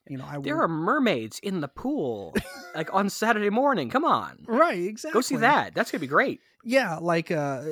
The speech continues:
Speaker 1: the, um, I, I forgot her name, uh, off the top of my head, but, uh, she, uh, she was telling me it's, like, not so much a panel,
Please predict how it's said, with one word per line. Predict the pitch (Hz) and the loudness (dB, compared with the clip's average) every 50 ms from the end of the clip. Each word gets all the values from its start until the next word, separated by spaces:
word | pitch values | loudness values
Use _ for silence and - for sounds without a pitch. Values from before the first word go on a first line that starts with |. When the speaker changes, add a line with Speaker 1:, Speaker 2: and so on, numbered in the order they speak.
| 147 - 214 | -8 -8 -4
Speaker 1:
the, | 190 180 170 - 165 | -2 -2 -2 -2 -2
um, | 160 151 147 143 143 143 143 - _ - _ - - - - 180 | -2 -2 -2 -4 -4 -6 -8 -10 _ -20 _ -20 -18 -16 -14 -10
I, | - 170 170 | -8 -6 -6
I | 143 160 151 | -6 -6 -8
forgot | - - 160 143 139 143 139 | -8 -8 -10 -8 -8 -8 -8
her | 135 131 | -6 -6
name, | 135 131 135 135 131 | -6 -6 -6 -6 -8
uh, | 131 | -8
off | 139 143 143 - - - - - | -10 -12 -14 -14 -14 -16 -18 -18
the | - 135 | -16 -18
top | - - 131 - | -14 -14 -14 -12
of | 135 | -10
my | 131 123 123 | -8 -8 -8
head, | 113 143 143 139 135 123 - | -6 -6 -6 -6 -6 -6 -6
but, | 139 131 131 139 - - | -4 -4 -4 -6 -8 -12
uh, | 147 - 156 - 139 127 - 139 | -12 -12 -12 -12 -14 -14 -12 -10
she, | - - - 165 156 151 147 143 143 139 135 135 _ _ _ _ _ _ - | -8 -8 -8 -8 -8 -8 -8 -6 -6 -6 -8 -10 _ _ _ _ _ _ -18
uh, | 120 123 - - | -16 -16 -12 -10
she | - - - | -8 -6 -6
was | 170 - - | -6 -6 -4
telling | 180 175 175 | -2 -2 -2
me | 170 160 160 | -2 -2 -4
it's, | 160 156 - | -4 -4 -2
like, | 165 156 147 - - | -2 -4 -4 -6 -10
not | 160 160 160 165 175 175 - | -10 -6 -4 -4 -4 -4 -4
so | - 196 165 | -4 -4 -2
much | 165 151 - - | -2 -4 -4 -6
a | 135 | -10
panel, | 123 - - - 143 151 147 139 135 127 - | -10 -12 -10 -8 -6 -6 -4 -4 -6 -8 -10